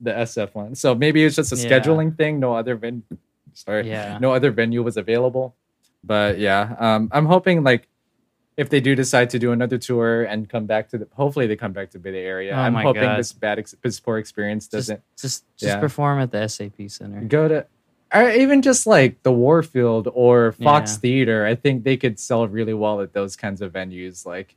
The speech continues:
Speaker 2: Yeah.
Speaker 1: I th-, yeah, that's, I
Speaker 2: Yeah,
Speaker 1: think
Speaker 2: 'cause this sold out faster, I think,
Speaker 1: it sold
Speaker 2: than
Speaker 1: out so
Speaker 2: U K.
Speaker 1: fast. It sold out so
Speaker 2: Yeah.
Speaker 1: fast. So, um, I think they underestimated, um, which is a bummer. Um, but I really do hope they come back. I hope that this experience didn't sour them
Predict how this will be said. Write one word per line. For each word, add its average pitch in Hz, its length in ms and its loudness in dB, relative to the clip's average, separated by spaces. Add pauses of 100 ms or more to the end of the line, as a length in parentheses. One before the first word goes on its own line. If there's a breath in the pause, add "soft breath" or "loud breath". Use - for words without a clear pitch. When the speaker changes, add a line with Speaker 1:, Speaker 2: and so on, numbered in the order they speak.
(120)
Speaker 2:
Yeah. 120 400 -14
Speaker 1:
I 117 140 0
th-, 120 100 -10 (160)
yeah, 98 260 2
that's, 117 340 0 (280)
I 117 60 0
Speaker 2:
Yeah, 120 60 2
Speaker 1:
think 135 220 2
Speaker 2:
'cause 143 160 2
this 233 200 0
sold 208 240 2
out 147 340 2
faster, 110 580 -4
I 101 60 -8
think, 98 120 -6
Speaker 1:
it 131 100 2
sold 175 140 6
Speaker 2:
than 151 60 6
Speaker 1:
out 143 60 -2
so 143 200 2
Speaker 2:
U 131 40 4
K. 117 60 -4
Speaker 1:
fast. 120 400 0
It 117 100 -8
sold 123 160 -2
out 107 140 -4
so 101 260 -4
Speaker 2:
Yeah. 107 80 -6
Speaker 1:
fast. 90 300 -8
So, 92 240 -4 (460)
um, 104 180 0
I 123 80 2
think 135 180 2
they 120 120 8
underestimated, 95 1000 -2 (320)
um, 87 400 -8 (840)
which 120 100 0
is 131 80 4
a 107 80 2
bummer. 95 380 -2 (160)
Um, 98 420 -2
but 113 100 4
I 117 40 8
really 143 240 6
do 135 160 2
hope 127 160 0
they 120 180 4
come 110 200 2
back. 107 200 4
I 127 60 8
hope 156 200 4
that 127 200 2
this 123 260 2
experience 110 580 0
didn't 104 300 0
sour 95 380 0
them 98 200 -2